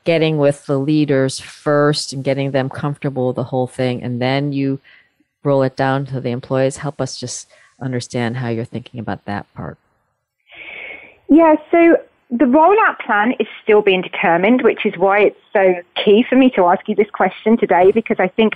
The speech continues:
Speaker 2: absolutely that needs to be considered. Um, the, the managers and the leaders are really gonna be the ones who set the example, for want of a better phrase, um, make this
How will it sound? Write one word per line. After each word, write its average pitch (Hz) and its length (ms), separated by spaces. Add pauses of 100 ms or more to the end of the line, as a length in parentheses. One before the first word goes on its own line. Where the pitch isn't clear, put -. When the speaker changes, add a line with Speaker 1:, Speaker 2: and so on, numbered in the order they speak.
Speaker 2:
absolutely 185 600
that 190 220
needs 185 260
to - 60
be 170 100
considered. 180 640 (580)
Um, 180 460 (200)
the, - 80 (200)
the 208 80
managers 208 600 (180)
and 185 180
the 175 60
leaders 180 640 (500)
are 185 120
really 190 300
gonna 185 220
be 180 180
the 175 120
ones 170 480 (340)
who 170 520 (200)
set - 160
the 180 120
example, 214 720 (200)
for 233 100
want 240 140
of 226 100
a 240 60
better 285 240
phrase, 294 400 (560)
um, 175 640
make 202 480
this 170 200